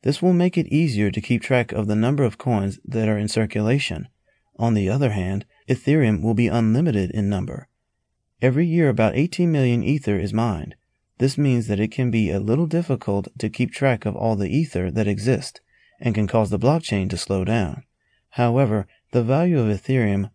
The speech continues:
will not go down and remain constant regardless of the number of coins that are bought into circulation. It is believed that the number of Ethereum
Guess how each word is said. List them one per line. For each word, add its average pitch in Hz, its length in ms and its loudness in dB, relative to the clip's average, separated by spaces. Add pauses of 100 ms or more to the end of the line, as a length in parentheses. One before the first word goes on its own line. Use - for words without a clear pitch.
will 120 120 0
not 156 200 0
go 120 200 2
down 98 400 0
and 110 160 -2
remain 110 260 0
constant 135 560 -4
regardless 120 560 -2
of 104 140 -4
the 107 80 0
number 107 260 0
of 104 140 -4
coins 110 400 0 (260)
that 110 100 0
are 98 140 0
bought 117 280 2
into 107 280 -2
circulation. 107 800 -2 (1200)
It 127 60 4
is 135 100 2
believed 143 400 2
that 127 140 0
the 120 100 0
number 117 320 4
of 107 160 2
Ethereum 107 560 0